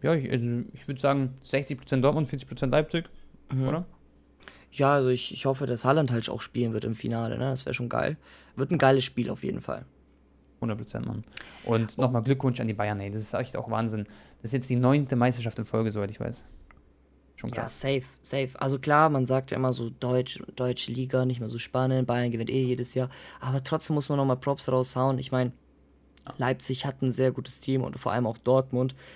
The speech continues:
Speaker 2: hat einen kranken Kader dieses Jahr, aber einfach auf und ab wieder, ähm, während der Saison gehabt.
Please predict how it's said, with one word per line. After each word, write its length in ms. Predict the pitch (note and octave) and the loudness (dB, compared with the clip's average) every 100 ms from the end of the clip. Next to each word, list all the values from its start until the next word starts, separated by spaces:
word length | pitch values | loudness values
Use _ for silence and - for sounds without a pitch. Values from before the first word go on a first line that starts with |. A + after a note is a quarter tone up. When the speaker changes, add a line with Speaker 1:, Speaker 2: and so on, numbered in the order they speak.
| - - | -20 -10
Speaker 2:
hat 140 | - B2+ | -8 -8
einen 100 | B2 | -10
kranken 340 | - C3+ C#3+ C3 | -2 0 0 -2
Kader 300 | C#3+ C#3+ C#3 | 0 2 2
dieses 320 | B2+ C3 B2+ | 0 -2 0
Jahr, 300 | C3+ C3+ - - _ _ _ - _ _ _ | 4 4 2 -6 _ _ _ -20 _ _ _
aber 220 | - C3+ A2+ | 0 2 4
einfach 300 | A#2 C#3 - | 2 2 4
auf 240 | A#2 C3+ | 2 2
und 80 | C#3 | 0
ab 180 | - - | -2 0
wieder, 480 | C#3+ C3+ C3+ C3+ | 4 6 8 6
ähm, 300 | B2+ B2+ B2+ | 4 2 2
während 240 | B2+ C3 C3 | 2 2 2
der 80 | B2 | 0
Saison 260 | B2+ B2+ | 0 0
gehabt. 380 | B2+ C3 C3 - | 2 0 -2 -10